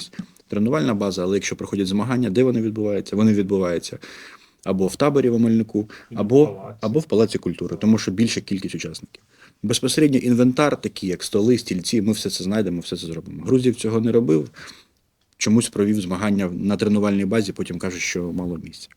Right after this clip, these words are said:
Speaker 1: Друге питання, яке в нього було, він хотів, е, територіально розширитися, щоб йому були надані приміщення в оренду. Але це, ну, для нього і для клубу буде доволі коштовно, тому що це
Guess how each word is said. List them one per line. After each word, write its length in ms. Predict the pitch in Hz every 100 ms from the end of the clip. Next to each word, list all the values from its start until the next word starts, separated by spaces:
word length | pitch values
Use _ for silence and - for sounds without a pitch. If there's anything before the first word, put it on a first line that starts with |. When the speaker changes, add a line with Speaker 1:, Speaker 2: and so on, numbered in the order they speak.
| _ - - - _ _ _ -
Speaker 1:
Друге 260 | 117 175 165
питання, 320 | 127 127 117
яке 160 | 110
в 60 | 107
нього 180 | 104 104
було, 220 | 127 156
він 100 | 117
хотів, 480 | 113 - 117 98 104
е, 160 | 101
територіально 520 | 95 104 107 104 101 101
розширитися, 520 | - 165 151 110 101
щоб 160 | - 104
йому 180 | 117
були 220 | 107 101 98
надані 340 | 101 98 92
приміщення 480 | 90 104 123 95 90
в 80 | 98
оренду. 420 | 117 135 107 95 - - _ _ _ _ _ _ -
Але 140 | 95 95
це, 160 | 98
ну, 160 | 98 90
для 220 | 73 95
нього 300 | 104 85 85
і 100 | 87
для 120 | 87
клубу 260 | 90 104 90
буде 260 | 82 82 78 -
доволі 440 | 90 92 95 90 - -
коштовно, 420 | 101 - 117 98
тому 220 | 90 87
що 120 | -
це 200 | - 92